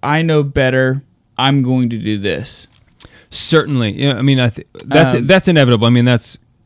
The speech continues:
Speaker 1: and
Speaker 2: because
Speaker 1: so
Speaker 2: the fact that the story is God said, "Don't eat of this fruit."
Speaker 1: Right.
Speaker 2: Whatever the sin was,
Speaker 1: Was a sin of pride.
Speaker 2: God had already specifically told them,
Speaker 1: Right.
Speaker 2: "Don't do this."
Speaker 1: So I think, I think that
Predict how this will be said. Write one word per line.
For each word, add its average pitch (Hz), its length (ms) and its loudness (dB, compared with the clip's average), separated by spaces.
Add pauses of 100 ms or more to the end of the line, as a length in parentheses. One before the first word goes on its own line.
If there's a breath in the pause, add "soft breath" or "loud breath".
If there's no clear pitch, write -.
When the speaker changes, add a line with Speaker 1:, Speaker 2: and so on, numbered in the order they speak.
(280)
Speaker 1:
and 156 120 2
Speaker 2:
because 175 300 6
Speaker 1:
so 131 100 -4 (640)
Speaker 2:
the - 120 2
fact 247 320 0
that 131 140 0
the 147 80 0
story 113 420 0
is 80 280 -6 (360)
God 170 360 2
said, 131 320 2
"Don't 123 220 0
eat 117 120 2
of 98 100 -2
this 95 160 -8
fruit." - 380 -12 (280)
Speaker 1:
Right. 123 280 -6 (140 soft breath)
Speaker 2:
Whatever 165 480 2
the 208 100 4
sin 175 300 2
was, 113 500 -2 (360)
Speaker 1:
Was 147 180 0
a 135 40 -2
sin 131 200 -2
of 110 100 -10
pride. 110 460 -6
Speaker 2:
God 202 240 6
had 190 120 4
already 165 260 6
specifically 147 600 2
told 135 260 2
them, 90 280 -6 (440)
Speaker 1:
Right. 120 280 -4 (140)
Speaker 2:
"Don't 156 200 0
do 95 100 -4
this." 92 220 -4
Speaker 1:
So 202 120 0
I 180 140 4
think, 214 360 -4
I 185 80 0
think 180 240 -4
that 143 200 -6